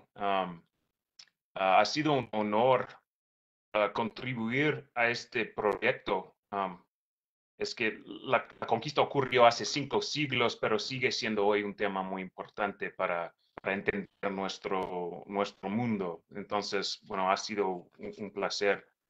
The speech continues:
Am, cuando los editores me acercaron con la idea de, am,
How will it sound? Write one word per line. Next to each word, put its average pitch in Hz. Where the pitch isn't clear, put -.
Am, 104
cuando 131
los 131
editores 156
me 110
acercaron 131
con 117
la 113
idea 120
de, 104
am, 90